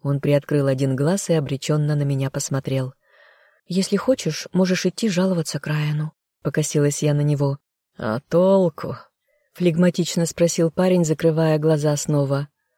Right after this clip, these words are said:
«Он всё равно будет на твоей стороне, а я всё равно не буду писать под твою диктовку рефераты и проекты».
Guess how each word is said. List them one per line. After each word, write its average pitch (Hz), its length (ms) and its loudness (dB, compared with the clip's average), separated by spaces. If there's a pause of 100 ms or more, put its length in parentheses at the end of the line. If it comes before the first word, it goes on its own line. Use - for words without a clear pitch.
(180)
«Он 117 320 -2
всё - 220 -2
равно 147 420 2
будет 139 400 0
на 139 100 0
твоей 143 440 2
стороне, 135 640 -2 (440)
а 101 160 -4
я 156 220 2
всё 135 240 0
равно 135 320 4
не 139 140 2
буду 143 420 0
писать 151 420 -2
под 143 200 -6
твою 147 300 0
диктовку 143 480 -4
рефераты 143 520 0
и - 20 0
проекты». 143 580 -2